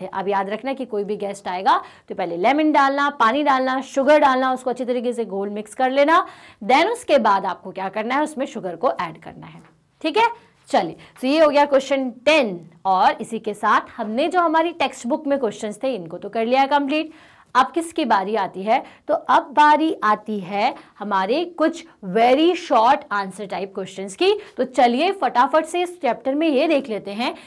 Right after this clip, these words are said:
कि अगर very short answer type questions आएंगे तो हम उसे किस तरह से सॉल्व करेंगे। ठीक है, चलिए, चलिए देखते हैं पहला क्वेश्चन क्या है। So what is strainer? स्ट्रेनर के बारे में आपसे पूछा हुआ है। तो स्ट्रेनर क्या होता है? तो जिसकी मदद से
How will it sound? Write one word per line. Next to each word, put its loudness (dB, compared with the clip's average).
कि 2
अगर 4
very 2
short 4
answer -2
type -2
questions -6
आएंगे -2
तो 2
हम 4
उसे 0
किस -4
तरह -2
से -2
सॉल्व 0
करेंगे। -12
ठीक 0
है, 2
चलिए, -2
चलिए 2
देखते 0
हैं -4
पहला 4
क्वेश्चन -4
क्या -2
है। -8
So 4
what 4
is 2
strainer? 2
स्ट्रेनर -2
के 0
बारे 2
में -4
आपसे -6
पूछा -6
हुआ -2
है। -2
तो -4
स्ट्रेनर -2
क्या 2
होता 2
है? 0
तो -2
जिसकी 2
मदद 4
से 0